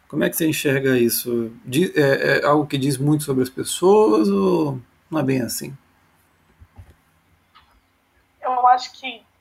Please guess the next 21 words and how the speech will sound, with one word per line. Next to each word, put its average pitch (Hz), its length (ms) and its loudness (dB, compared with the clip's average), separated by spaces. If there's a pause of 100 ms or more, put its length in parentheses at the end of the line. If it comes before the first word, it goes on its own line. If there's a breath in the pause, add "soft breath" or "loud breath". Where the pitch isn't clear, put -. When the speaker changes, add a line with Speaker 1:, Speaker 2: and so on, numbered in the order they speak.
Speaker 2:
como 240 220 0
a 240 40 2
Cecília 220 400 -4
falou, 202 520 2
é 220 100 2
algo 226 260 2
que - 140 -20
diz 226 160 -16
muito 233 260 -12
sobre 226 300 -2
como 233 200 -4
as 226 80 -16
pessoas 220 420 -16
encaram, 208 720 2 (840)
encaram 277 580 2
os 254 160 -20
sentimentos, 247 960 -8
encaram 214 560 4
as 220 180 -2
relações 202 440 0
amorosas 196 920 4